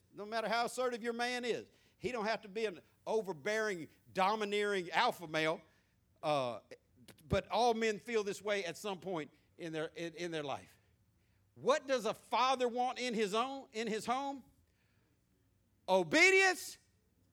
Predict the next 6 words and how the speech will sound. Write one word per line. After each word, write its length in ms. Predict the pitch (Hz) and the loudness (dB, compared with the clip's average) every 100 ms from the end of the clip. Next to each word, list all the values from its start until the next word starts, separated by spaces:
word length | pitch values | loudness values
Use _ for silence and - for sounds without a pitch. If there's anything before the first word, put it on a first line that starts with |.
| _ - | _ 2
without 400 | 208 269 311 254 | 8 10 8 6
drama. 340 | 294 254 131 - _ _ _ _ _ _ _ _ _ _ _ _ _ | 4 4 0 -8 _ _ _ _ _ _ _ _ _ _ _ _ _
Isn't 80 | - | 2
that 100 | 277 | 4
right, 220 | 277 302 302 | 8 8 8
guys? 400 | 330 349 269 | 6 6 0